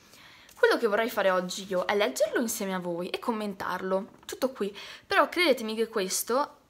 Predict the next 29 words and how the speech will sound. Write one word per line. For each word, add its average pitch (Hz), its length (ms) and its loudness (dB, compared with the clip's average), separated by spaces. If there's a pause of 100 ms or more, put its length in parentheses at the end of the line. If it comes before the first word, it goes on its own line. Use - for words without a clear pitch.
aiuterà 214 420 2
me, 262 340 4
perché 202 240 -6
ovviamente 214 760 -2
lo 202 80 0
vado 190 160 4
ad 190 80 -2
analizzare 190 560 0
un 190 100 -2
po' 190 100 -2
più 202 160 -12
con 185 220 -6
calma, 202 600 2 (280)
ve 185 100 -4
lo 180 80 0
spiego 208 840 0
e... 220 500 0 (200)
Ehm, 175 720 -4 (720)
ripasso 214 580 4
in 202 60 -2
un 190 80 -2
certo 190 240 -4
senso, 196 320 -2
faccio 202 280 -6
questo 202 500 -2
compito 190 480 -2
per 180 160 -8
casa, 185 420 0
però, 233 600 4